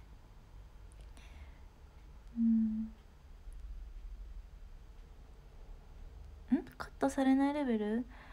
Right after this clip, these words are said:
ああ、どうなんだろう。言っちゃいけないくはないと思う。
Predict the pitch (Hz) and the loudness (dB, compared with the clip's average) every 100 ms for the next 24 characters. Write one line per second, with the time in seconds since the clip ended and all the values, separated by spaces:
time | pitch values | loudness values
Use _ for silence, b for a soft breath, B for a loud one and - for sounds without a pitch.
0 | b b b - 359 466 381 381 508 440 | b b b 12 12 12 12 12 12 12
1 | 254 214 226 - 571 539 523 523 539 539 | 10 8 4 12 12 12 8 8 8 8
2 | 523 494 - 320 330 330 240 214 233 233 | 8 6 4 8 8 8 4 4 2 -2